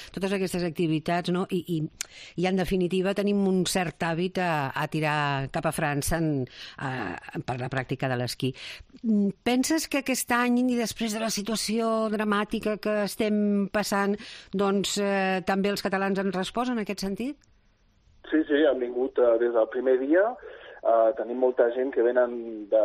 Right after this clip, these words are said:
Speaker 2: Cerdanya, catalana, o fins i tot que venen de més lluny, de Barcelona. L'altre dia tenim gent de Platja d'Aro, de Mataró, coses així. La gent, no, els agrada venir a la muntanya. A casa nostra se senten molt bé, molt ben acollits i continuen vinguent, sí, sí.
Speaker 1: Doncs, eh,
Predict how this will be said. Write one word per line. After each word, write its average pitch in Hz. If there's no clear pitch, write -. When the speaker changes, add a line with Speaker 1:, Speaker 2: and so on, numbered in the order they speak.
Speaker 2:
Cerdanya, 127
catalana, 120
o 120
fins 117
i 110
tot 107
que 117
venen 113
de 107
més 107
lluny, 107
de 113
Barcelona. 107
L'altre 113
dia 120
tenim 120
gent 117
de 107
Platja 104
d'Aro, 120
de 110
Mataró, 104
coses 104
així. 127
La 117
gent, 127
no, 135
els 123
agrada 110
venir 131
a 123
la 127
muntanya. 160
A -
casa 127
nostra 143
se -
senten 147
molt 147
bé, 160
molt 147
ben 135
acollits 147
i -
continuen 117
vinguent, 104
sí, 110
sí. 90
Speaker 1:
Doncs, 143
eh, 139